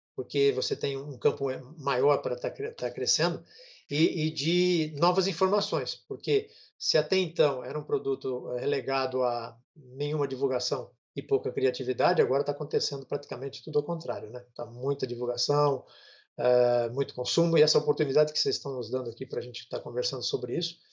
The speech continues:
é uma delas, né? Faz parte desse, desse, desse apoio pra que os consumidores conheçam esse produto e a gente consiga demandar mais ainda dos produtores brasileiros.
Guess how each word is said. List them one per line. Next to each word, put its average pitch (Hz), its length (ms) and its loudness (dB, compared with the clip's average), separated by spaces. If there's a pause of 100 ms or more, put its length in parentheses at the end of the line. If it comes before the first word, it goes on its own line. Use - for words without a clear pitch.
(100)
é 175 120 4
uma 185 180 6
delas, 135 400 4
né? 135 100 -6
Faz - 200 -8
parte - 380 -6 (500)
desse, 127 480 -2
desse, 123 420 2
desse 127 220 2
apoio 151 500 6 (460)
pra 135 100 -2
que - 120 -2
os 131 80 -2
consumidores 135 580 -2
conheçam 123 580 -2 (260)
esse - 200 0
produto 143 400 2
e 156 60 4
a 139 40 4
gente 135 220 -4
consiga 131 560 -4
demandar 135 640 0
mais 143 280 2
ainda 135 400 4
dos 127 180 -2
produtores 123 540 -2
brasileiros. 117 760 -4